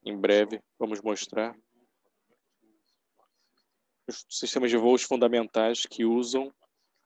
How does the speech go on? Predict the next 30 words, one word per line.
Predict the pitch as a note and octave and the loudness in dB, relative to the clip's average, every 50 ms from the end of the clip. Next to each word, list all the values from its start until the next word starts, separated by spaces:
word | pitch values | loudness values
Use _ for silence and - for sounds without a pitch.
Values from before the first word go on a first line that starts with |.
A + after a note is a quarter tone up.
| _ _ _ _ - - | _ _ _ _ -18 -12
os | - - A2+ G#2+ - - - | -10 -10 -10 -10 -12 -4 2
voos | C3 B2 B2+ C3 B2 A#2+ | 4 6 6 6 4 2
univers-, | B2 A#2+ A#2 A2 A#2 A2+ G#2+ - - - - | -2 -2 0 2 2 2 0 -2 -10 -8 -6
os | C#3+ B2+ - - | -6 -6 -6 -6
sistemas | - - - C#3 C3 A#2+ A2+ | -8 -6 -4 -2 -2 0 2
universais | A#2+ A#2+ A#2+ A2+ A2 - - A#2+ A2 A2 A2+ - - | 2 4 4 4 2 2 2 4 6 4 4 2 -2
e | C3+ B2+ | -6 -4
não | B2 B2 C3 | -2 -2 -2
o | B2+ | -2
que | - - | -2 -6
você | C3 - - | -6 -4 -4
está | A#2 - - | -4 0 0
acostumado | B2 - - - - A#2+ A2+ A2+ A2 A#2 A#2 _ _ _ _ _ _ _ _ _ _ _ _ _ _ _ - | -2 -2 -2 -6 -6 -4 -4 -2 -4 -6 -6 _ _ _ _ _ _ _ _ _ _ _ _ _ _ _ -8
com | - A#2+ A2 G#2+ G#2+ G#2+ A2 B2+ - | -4 -2 0 0 -2 -4 -6 -8 -12
os | A#2+ - - - B2 G#2+ A#2 | -12 -12 -8 -8 -6 0 4
ovnis | A2+ A2 A2+ A2 A#2+ A2 G#2 G2+ | 4 4 4 4 2 -2 -2 -4
e | G2+ | -2
tudo | - A#2 G#2 A2 | -2 0 0 0
mais. | G2+ G2 G2 G2 F#2+ - - | 0 0 -2 -2 -2 -6 -8
Isso | - - - B2 | -10 -4 0 0
é | A#2+ | 0
um | A#2 | 2
conhecimento | - - B2 A#2 - - A#2+ B2 C3 B2+ - C3 | 2 2 0 2 0 -4 -4 -4 -4 -2 2 4
além | A#2+ A#2 A2+ A2+ A#2+ C3 C#3+ | 4 6 6 4 2 2 0
do | C#3 C#3+ | -2 -4
pre-, | - - C3+ B2 | -2 0 -2 0
conhecimento | - - A#2+ A#2+ - - B2+ A#2+ - | 0 -2 -4 -2 -2 -4 -4 -4 -2
presente | - B2+ A#2 G#2 A2+ A#2 - - | 0 2 2 2 0 -2 -2 -2
da | B2 | 0
humanidade, | A#2 A#2 A2+ A2+ G#2+ G#2+ A2 A#2 B2 B2 A#2+ C3 | 0 0 0 0 2 2 4 4 2 0 -2 -8